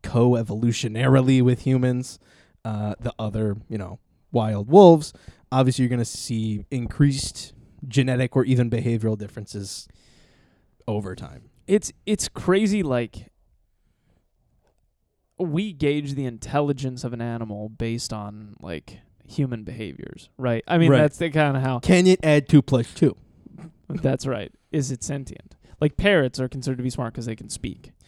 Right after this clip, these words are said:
Speaker 2: right?
Speaker 1: Yeah, which
Speaker 2: Or crows and, are smart 'cause they use tools.
Speaker 1: Yeah.
Speaker 2: When we talk about dogs,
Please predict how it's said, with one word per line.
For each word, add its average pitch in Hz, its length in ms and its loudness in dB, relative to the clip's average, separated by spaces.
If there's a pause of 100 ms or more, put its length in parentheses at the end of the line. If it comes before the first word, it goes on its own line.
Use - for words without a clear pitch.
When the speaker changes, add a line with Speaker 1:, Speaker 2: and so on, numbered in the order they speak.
(260)
Speaker 2:
right? 123 180 0
Speaker 1:
Yeah, 113 100 -4
which 110 160 -8
Speaker 2:
Or 156 140 4
crows 160 580 8
and, 135 180 -8
are 143 140 -2
smart 127 260 -4
'cause 127 120 -6
they 127 160 0 (100)
use 139 300 0
tools. 123 520 -2
Speaker 1:
Yeah. 120 280 -2 (320)
Speaker 2:
When 135 140 -6
we 202 100 0
talk 240 160 2
about 127 280 -2
dogs, 135 560 -2